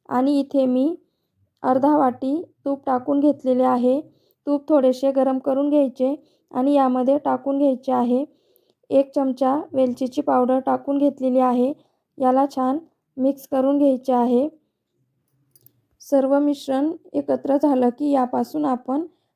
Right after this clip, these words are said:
लाडू बांधणार आहोत. लाडू जर बांधल्या जात नसतील तर तुम्ही अजून थोडे तूप गरम करून घ्या आणि यामध्ये टाकून घेऊ शकता.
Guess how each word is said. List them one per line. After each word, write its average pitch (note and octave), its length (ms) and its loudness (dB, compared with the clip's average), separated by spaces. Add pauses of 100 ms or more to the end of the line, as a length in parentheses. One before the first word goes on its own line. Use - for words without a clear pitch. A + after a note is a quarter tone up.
लाडू C4 280 4
बांधणार C4 420 0
आहोत. B3+ 320 0 (580)
लाडू B3+ 340 2
जर C4+ 240 2
बांधल्या C4 400 2
जात C4 260 0
नसतील B3+ 480 -4
तर C4+ 140 -2 (100)
तुम्ही C4 340 0 (320)
अजून C4+ 380 2
थोडे C4 260 4
तूप C4+ 340 -4
गरम B3+ 280 0
करून C4+ 320 0
घ्या C4 220 2 (160)
आणि C4 220 -2
यामध्ये B3+ 480 0 (520)
टाकून C4+ 360 -2
घेऊ C#4 180 2
शकता. B3+ 460 -4